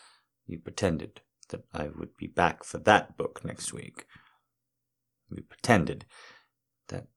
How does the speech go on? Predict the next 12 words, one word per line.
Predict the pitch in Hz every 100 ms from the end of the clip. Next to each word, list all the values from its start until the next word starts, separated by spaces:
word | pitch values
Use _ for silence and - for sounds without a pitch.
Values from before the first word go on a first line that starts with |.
| -
I | - 73 69 71 - - - - -
didn't | - - - -
just | - - -
find | - 98 85 71 69
a |
new | 73 78
one | 73 80 76 76 -
or | - - -
two. | - 73 - - - _ _ _ _ _ _ _ _ _ _ _ _ _ _ _ _ _ _ _ -
And | 78 76 110 _ _ _ _ - _ _ _ _ _ _ _
that | 82 90 107 -
pretending | - - 131 95 69 69 69 76